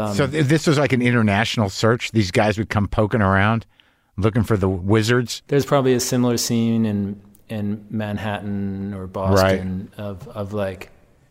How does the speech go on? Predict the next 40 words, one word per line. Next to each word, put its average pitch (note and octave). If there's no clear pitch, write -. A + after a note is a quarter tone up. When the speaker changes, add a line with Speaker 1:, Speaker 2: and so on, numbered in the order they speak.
Speaker 1:
I G2
don't E2
know. E2
They, D#3
they D3+
were C#3+
usually C3+
a -
couple C#3
that G2
would G2
take, A2+
there A2+
was G#2+
a G#2
couple B2
that F#2+
would G2+
take A#2+
over G#2+
the -
kid's F#2
life, A2
and, F#2+
and A2+
they A#2
wanted C3
to A#2+
do B2
that A2
with G2
me, C#3
and A2+
my G#2+
mom A2
said, G2
"No, E2+
that's, F#2
like, F2+
too, E2+